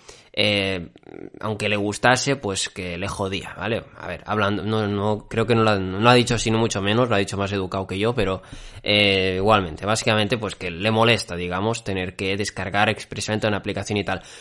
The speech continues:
Yo lo entiendo y sé que mucha gente dejó de escuchar el podcast por ello. Aún así, ha venido gente nueva, y yo lo he notado, en muchos podcasts ha habido bastante más audiencia que antes, también me ha motivado más a hacer más podcasts, aunque he tenido una época, eh,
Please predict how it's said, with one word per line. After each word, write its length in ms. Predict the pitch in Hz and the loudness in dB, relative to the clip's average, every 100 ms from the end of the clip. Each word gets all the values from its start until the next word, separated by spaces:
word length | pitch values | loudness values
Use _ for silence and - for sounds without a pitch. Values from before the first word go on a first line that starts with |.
| - | 0
Yo 140 | 123 190 | 6 8
lo 80 | |
entiendo 640 | 175 135 139 127 127 175 - | 8 6 6 6 4 2 -2
y 320 | 127 110 107 | 2 4 4
sé 160 | 101 123 | 2 0
que 100 | 139 | 2
mucha 300 | 135 127 117 | 2 2 0
gente 320 | 117 110 123 | 0 -2 0
dejó 220 | 127 - | 0 0
de 60 | 107 | -2
escuchar 360 | 113 107 107 101 | -2 -4 -2 -2
el 80 | |
podcast 420 | - 92 - 104 - | -2 -6 -4 -6 -6
por 140 | 90 | -8
ello. 300 | 95 80 - | -8 -8 -8
Aún 200 | 95 101 | -6 -4
así, 280 | 101 123 143 | -2 2 6
ha 100 | 123 | 6
venido 320 | 95 101 101 | 4 0 -2
gente 300 | - 101 92 | -2 -4 -4
nueva, 440 | 101 139 143 165 - | 4 6 6 4 0
y 80 | 101 | -2
yo 100 | 95 | -2
lo 80 | |
he 40 | 92 | -2
notado, 520 | 90 120 131 131 170 - - - | -2 2 4 4 0 -6 -20 -8
en 80 | 104 | -2
muchos 320 | 113 110 104 | 0 0 -2
podcasts 520 | 123 123 - 90 - - | 0 0 -2 -4 -4 -2
ha 60 | |
habido 260 | 110 117 104 | 0 2 0
bastante 400 | 92 - 127 117 | -2 -2 0 0
más 140 | 110 | 0
audiencia 720 | 101 98 117 117 113 90 - - | -2 0 2 2 0 -4 -6 -4
que 140 | 95 | 2
antes, 440 | 123 139 123 - | 4 4 2 -2
también 240 | - 95 104 | -4 -2 2
me 60 | |
ha 60 | 107 | 2
motivado 500 | 110 104 101 98 95 | 2 2 0 0 2
más 180 | 113 101 | 2 0
a 40 | |
hacer 180 | 95 98 | -4 -6
más 200 | 95 92 | -4 -6
podcasts, 460 | - 131 - 120 104 | 0 0 0 -4 -4
aunque 220 | 92 90 | -6 -8
he 40 | |
tenido 280 | 101 104 101 | -4 -2 0
una 200 | 98 98 | 0 0
época, 520 | 107 107 98 101 92 - - - - | 0 0 0 0 0 -6 -20 -20 -6
eh, 340 | - 104 98 | 0 2 2